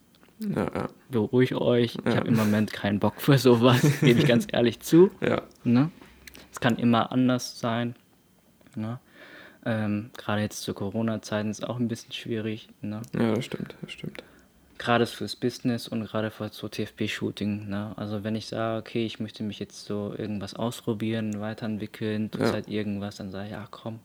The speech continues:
Speaker 2: gerne, machen wir“, ne?
Speaker 1: Mhm.
Speaker 2: Aber im Moment, äh, lege ich mich gerne zurück, muss ich sagen. Ich bin zurzeit ein bisschen inaktiv, was das Ganze angeht,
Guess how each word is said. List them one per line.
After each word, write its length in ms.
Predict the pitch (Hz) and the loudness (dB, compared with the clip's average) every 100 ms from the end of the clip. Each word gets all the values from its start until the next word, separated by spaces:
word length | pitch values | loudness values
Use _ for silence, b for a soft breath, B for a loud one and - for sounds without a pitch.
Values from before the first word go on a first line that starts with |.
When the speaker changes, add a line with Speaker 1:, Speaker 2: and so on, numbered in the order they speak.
| _ | _
Speaker 2:
gerne, 300 | 110 117 107 | -6 -6 -6
machen 340 | 107 117 120 | -8 -8 -8
wir“, 140 | 107 107 | -6 -6
ne? 200 | 113 127 | -6 -2
Speaker 1:
Mhm. 200 | 139 135 | 0 0
Speaker 2:
Aber 300 | 107 101 101 B B B B B B B B | -2 -6 -12 B B B B B B B B
im 80 | 127 | -6
Moment, 400 | 110 110 113 120 | -4 -2 -2 -2
äh, 440 | 117 113 110 110 135 - _ _ | -2 0 -2 -4 -8 -18 _ _
lege 160 | 160 180 | 2 4
ich 60 | |
mich 120 | 160 - | 2 4
gerne 340 | 139 143 131 | 4 4 0
zurück, 360 | - 123 156 - | 0 2 2 0
muss 100 | 151 | -2
ich 160 | 139 - | -2 0
sagen. 380 | 135 131 135 139 | 0 2 0 -4
Ich 80 | - | -8
bin 140 | - 113 | -8 -8
zurzeit 300 | - 117 - | -4 -4 -4
ein 40 | |
bisschen 360 | 107 - 107 - | -6 -4 -4 -2
inaktiv, 500 | 120 123 - 117 - | -2 -2 -6 -10 -8
was 100 | 117 | -10
das 120 | - | -8
Ganze 300 | - 113 110 | -8 -6 -4
angeht, 460 | - 113 107 107 | -6 -6 -6 -6